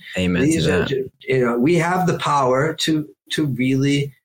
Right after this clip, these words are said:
Speaker 2: put that time and energy in. And, you know, and some people, you know, we come from a time and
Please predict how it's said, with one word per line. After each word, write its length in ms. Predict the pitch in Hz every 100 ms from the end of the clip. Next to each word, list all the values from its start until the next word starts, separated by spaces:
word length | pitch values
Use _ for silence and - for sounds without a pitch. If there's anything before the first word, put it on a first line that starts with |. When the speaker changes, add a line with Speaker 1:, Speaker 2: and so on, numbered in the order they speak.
| _ -
Speaker 2:
put 220 | 185 175
that 220 | 156 143
time 300 | 139 131 135
and 80 | 135
energy 480 | 175 240 156 107 185
in. 240 | 82 180
And, 180 | 104 117
you 80 | 123
know, 240 | 123 127 -
and 220 | 117 120 -
some 200 | 143 165
people, 440 | 170 160 147 147
you 80 | 151
know, 140 | 135 139
we 180 | 147
come 260 | 139 151 139
from 120 | 143
a 100 | 143
time 480 | 139 123 135 160 165 - - _
and 160 | 151